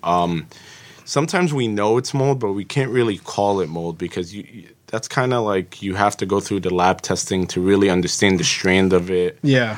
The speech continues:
Speaker 1: So I'm very careful when I see it. I mean, sometimes it's just so obvious. You go in, you see it, you smell it, you, you start, your throat gets a little itchy, and you're
Speaker 2: Yeah.
Speaker 1: like, "Okay, I'm, like, ninety-nine percent <laughs> sure this is mold." But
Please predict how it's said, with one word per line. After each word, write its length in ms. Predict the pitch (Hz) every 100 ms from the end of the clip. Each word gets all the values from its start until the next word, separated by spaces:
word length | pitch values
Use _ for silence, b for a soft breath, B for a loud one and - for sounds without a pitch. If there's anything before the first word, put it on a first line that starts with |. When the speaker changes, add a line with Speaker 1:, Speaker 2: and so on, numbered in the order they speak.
| -
Speaker 1:
So 220 | - - 117
I'm 140 | 113
very 220 | 147 151
careful 640 | 135 - 120 117 - 117 113
when 140 | 107 104
I 80 |
see 300 | 101 117 113
it. 60 | 113
I 120 | 104
mean, 160 | 117 120
sometimes 500 | 143 147 180 135 101
it's 120 | 90
just 140 | 95 -
so 420 | - - 98 92
obvious. 640 | 82 85 78 67 69 - -
You 180 | 95
go 260 | 95 107 110
in, 180 | 113 107
you 160 | 90
see 500 | 82 - 113 110 113
it, 140 | 107 - b b
you 100 | 98
smell 460 | - - 110 113
it, 160 | 113 101
you, 260 | 101 98 -
you 120 | 107 107
start, 340 | - 120 113 _ B B
your 100 | 107
throat 300 | - 117 120
gets 180 | 113 -
a 60 | 120
little 180 | 117 110
itchy, 400 | 113 - 113 101
and 140 | 95
you're 120 | 139
Speaker 2:
Yeah. 60 | 117
Speaker 1:
like, 220 | 98 95
"Okay, 340 | 92 95 85 82 B B B
I'm, 140 | 104
like, 180 | 110 98
ninety-nine 720 | 98 104 107 104 104 98 95 95
percent 360 | 95 117 104
<laughs> 80 | -
sure 180 | 143 104
this 200 | 104 104
is 140 | 107
mold." 380 | 107 113 110 92
But 260 | 101 98